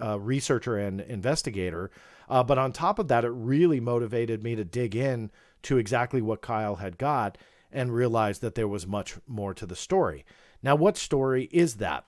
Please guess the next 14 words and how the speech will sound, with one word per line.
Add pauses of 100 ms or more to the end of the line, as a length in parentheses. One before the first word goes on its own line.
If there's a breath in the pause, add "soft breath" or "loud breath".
(840)
Well,
it
involves
a
highly
classified (360 soft breath)
National
Reconnaissance
Office, (420 soft breath)
uh, (420)
program
called
Sentient. (1300 soft breath)
Now,